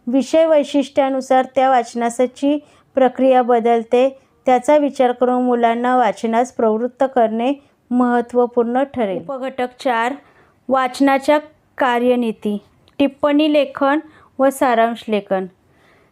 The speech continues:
सैनिक क्षेत्रात शे-, सेनापती एखादे लक्ष गाठण्यासाठी निश्चित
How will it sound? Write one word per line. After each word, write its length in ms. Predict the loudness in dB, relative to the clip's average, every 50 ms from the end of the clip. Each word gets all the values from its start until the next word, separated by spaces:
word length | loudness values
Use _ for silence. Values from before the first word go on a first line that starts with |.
| -12 -4 0
सैनिक 400 | 2 2 4 4 4 2 0 0
क्षेत्रात 500 | 0 0 0 0 2 2 2 2 2 0 0
शे-, 200 | 0 0 0 0 -2
सेनापती 840 | -2 0 0 2 2 0 0 0 0 -2 0 2 2 4 4 4 2
एखादे 500 | 0 0 0 0 0 2 2 2 2 2
लक्ष 260 | 0 0 0 0 0
गाठण्यासाठी 800 | 0 2 2 0 -2 -2 -2 0 0 0 0 0 -2 0 0 0
निश्चित 600 | 2 2 0 -2 -8 _ -6 -2 -2 -2 0 0